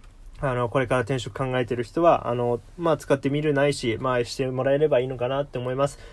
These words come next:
はい。今日の放送も最後までご清聴ありがとうございました。まあ、こんな感じで、まあ、ちょっと明日休みになっちゃうと思いますけど、まあ、月曜日からまた、あの、放送再開したいと思うので、まあ、ぜひね、あの、まあ、たった十分ぐらいなんで、聞いてもらえれば、あの、いいかなって思います。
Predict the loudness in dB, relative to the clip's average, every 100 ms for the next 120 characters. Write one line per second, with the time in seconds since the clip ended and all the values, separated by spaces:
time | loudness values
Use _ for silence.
0 | -2 8 8 8 0 2 4 6 6 4
1 | 4 6 8 8 6 2 2 2 0 2
2 | 0 2 2 4 4 2 2 2 2 2
3 | 2 2 -4 0 0 2 0 2 2 2
4 | 2 2 2 6 6 6 6 6 6 0
5 | 2 0 2 2 2 -2 -2 -4 -2 0
6 | 4 4 4 0 -8 2 4 4 6 6
7 | 6 4 4 4 4 6 6 2 -4 0
8 | 0 4 2 4 4 4 6 4 4 2
9 | 0 -2 -4 -8 -6 0 4 4 6 4
10 | 2 0 0 2 2 0 -2 -10 -18 -2
11 | -2 0 2 2 2 0 2 4 4 4
12 | 4 2 -2 -6 -2 2 6 6 6 4
13 | 2 2 -2 -2 -6 -18 -20 -10 -4 0
14 | 2 0 -2 -4 -4 -6